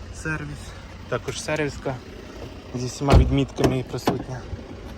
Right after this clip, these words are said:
Ось такий задній ряд. Автомобіль дуже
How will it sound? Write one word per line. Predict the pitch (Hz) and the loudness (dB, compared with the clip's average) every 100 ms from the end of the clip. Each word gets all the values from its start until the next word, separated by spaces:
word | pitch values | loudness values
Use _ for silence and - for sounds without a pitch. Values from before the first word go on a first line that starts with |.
| - - - - - - - | -12 -12 -12 -12 -12 -14 -14
Ось | - - | -14 -8
такий | 131 | -4
задній | 113 131 139 147 | 4 4 6 4
ряд. | 147 143 - - - - - - - - - - - - - - - - - - - - - - - - - - - - - - - - - - - - - - - - - | 4 2 -2 -12 -12 -14 -14 -14 -14 -14 -14 -14 -14 -14 -14 -14 -14 -14 -14 -14 -16 -16 -16 -16 -16 -14 -14 -16 -16 -16 -16 -14 -14 -16 -16 -16 -16 -16 -16 -16 -16 -16 -10
Автомобіль | 123 - 135 127 147 139 135 - | -10 -4 0 2 2 0 -4 -6
дуже | 127 143 139 | 0 2 2